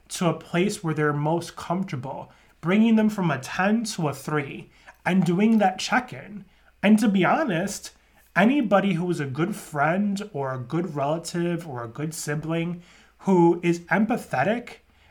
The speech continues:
and compassionate can do the same thing. But when it comes to creating strategies and identifying a system to help you be successful in overcoming that challenge or problem, sometimes a life coach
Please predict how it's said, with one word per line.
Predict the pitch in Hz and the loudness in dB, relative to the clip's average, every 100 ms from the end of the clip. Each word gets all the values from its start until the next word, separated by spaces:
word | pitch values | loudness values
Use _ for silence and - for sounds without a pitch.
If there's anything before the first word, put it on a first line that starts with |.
| _ | _
and | 156 160 | -2 0
compassionate | - 151 127 175 220 - 147 117 - - | -2 -4 0 2 2 0 -6 -8 -12 -6
can | - 208 | 2 2
do | 233 | 4
the | 233 | 0
same | - 208 202 196 | -2 -2 0 0
thing. | 202 202 - - - - _ _ - _ | 0 -2 -4 -14 -20 -20 _ _ -20 _
But | 147 180 | -2 2
when | 185 | 2
it | 180 180 | 2 -2
comes | - 247 302 - | -2 -2 -2 -4
to | 202 | -4
creating | 208 180 185 190 160 | -4 -2 2 2 2
strategies | - 156 139 185 131 147 202 214 - - _ - - | -4 0 2 2 0 -6 -10 -10 -12 -14 _ -20 -2
and | 160 | 2
identifying | 165 156 151 196 190 165 156 135 | 4 4 2 2 0 0 0 -2
a | |
system | 131 - 220 - 143 127 165 - - - - - | -6 -6 -6 -4 -6 -6 -10 -16 -20 -20 -20 -6
to | - | 0
help | 170 - 180 196 | 0 2 0 2
you | |
be | 170 185 | 0 0
successful | - 165 - - 156 - - 190 | -4 -8 -8 -2 -2 -2 -4 -2
in | 151 - | -2 -4
overcoming | 147 160 151 151 - 151 156 147 | -4 -2 -2 -4 -2 -2 0 -2
that | 127 131 | -6 -8
challenge | - 147 151 135 | -6 -4 -4 -6
or | 127 | -8
problem, | - 143 180 226 240 - - - | -6 -4 -2 -2 -4 -10 -20 -20
sometimes | - 202 240 247 254 | -4 0 2 2 2
a | 233 | 0
life | 202 202 262 - | 0 0 -2 -6
coach | - 147 147 - | -4 -4 -4 -6